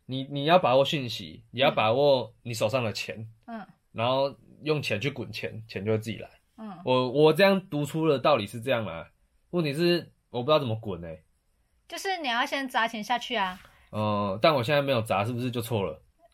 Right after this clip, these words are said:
Speaker 1: 也不太对啊。
Speaker 2: 我们现在有砸啊。
Speaker 1: <laughs> 我们买了很多相机欸，
Speaker 2: 对啊。
Speaker 1: 我们最近买了很多设备。
Speaker 2: 嗯。
Speaker 1: 所以信息的话，我觉得还行，但金钱不太懂。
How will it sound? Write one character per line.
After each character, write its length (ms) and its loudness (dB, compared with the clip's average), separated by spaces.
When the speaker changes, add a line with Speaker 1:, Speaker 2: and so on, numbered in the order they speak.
Speaker 1:
也 120 -4
不 120 -8
太 120 0
对 280 0
啊。 180 -2
Speaker 2:
我 60 -8
们 120 -4
现 120 -2
在 80 2
有 120 0
砸 160 -6
啊。 340 -6
Speaker 1:
<laughs> 300 -10
我 80 0
们 100 2
买 120 4
了 60 4
很 80 4
多 120 2
相 260 0
机 180 -6
欸， 20 -2
Speaker 2:
对 20 -4
啊。 40 -2
Speaker 1:
我 60 2
们 80 4
最 100 8
近 140 4
买 140 2
了 100 2
很 100 -2
多 120 2
设 180 -4
备。 300 -4
Speaker 2:
嗯。 500 -8
Speaker 1:
所 160 0
以 100 4
信 240 0
息 140 -2
的 80 0
话， 120 4
我 100 2
觉 80 -4
得 80 4
还 160 2
行， 180 -6
但 140 0
金 180 -8
钱 340 -4
不 80 -12
太 120 -2
懂。 160 -6